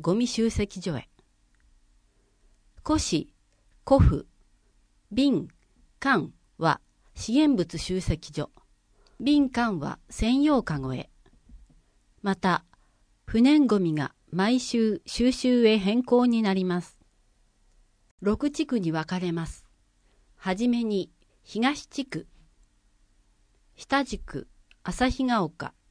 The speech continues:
中里四から六丁目。月曜日、可燃ゴミ。火曜日、古紙、古布、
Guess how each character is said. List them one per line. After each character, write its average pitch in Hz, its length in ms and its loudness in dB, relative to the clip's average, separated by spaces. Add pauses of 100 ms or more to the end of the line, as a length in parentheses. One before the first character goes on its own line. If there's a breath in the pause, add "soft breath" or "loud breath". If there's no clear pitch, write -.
(140)
中 190 340 0
里 220 240 -2
四 226 280 -2
か 165 140 -6
ら 139 160 -6
六 131 180 -12
丁 151 320 -6
目。 139 220 -8 (1200)
月 190 360 -4
曜 285 260 0
日、 156 200 -16 (460)
可 190 160 -2
燃 233 300 0
ゴ 147 120 -8
ミ。 151 160 -14 (1120)
火 208 160 0
曜 262 300 4
日、 151 240 -12 (960)
古 285 140 0
紙、 - 320 -6 (440)
古 269 120 4
布、 - 260 -2